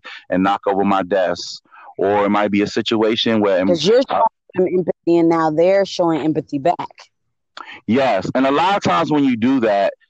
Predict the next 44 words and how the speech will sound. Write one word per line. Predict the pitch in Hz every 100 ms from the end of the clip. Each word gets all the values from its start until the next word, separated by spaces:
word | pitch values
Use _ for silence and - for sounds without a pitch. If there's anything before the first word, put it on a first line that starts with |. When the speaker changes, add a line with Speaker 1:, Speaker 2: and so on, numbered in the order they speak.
| _ _ _ _ _
Speaker 1:
people | - 160 143
be | 127 127
like, | 110 98
"Hey, | 104 123 113
man, | 107 107 104 -
thanks." | 120 107 - -
Or, | 104 98 95 80 _ _
"That | 104 107
felt | - 113 214
Speaker 2:
<laughs> |
Speaker 1:
good." | - 208 110 101 -
Or, | 95 95 87 87 - _ _ _ _ -
you | 143
know, | 143 131
'cause | 127 131
I've | 147
been | 139 143
in | 139
situations | 139 139 131 135 - 131
where | 120 120
I | 123
worked, | 123 117 -
you | 117 117
know, | 110
been | 104 123
on | 120 123 120
that | 101 92
bank. | 113 123 127 - - - _
I | 120 -
think | 214 170
the |
only | 180 180
place | 160 165 160
that | 143
I | 143 143
would | 135
have | 147 135
a | 120
de-escalate | 117 123 123 - 127 127
situation | - 120 113 120 120 117
was | 104
a | 95
science | - 123 123 117 101
place | - 98 87 85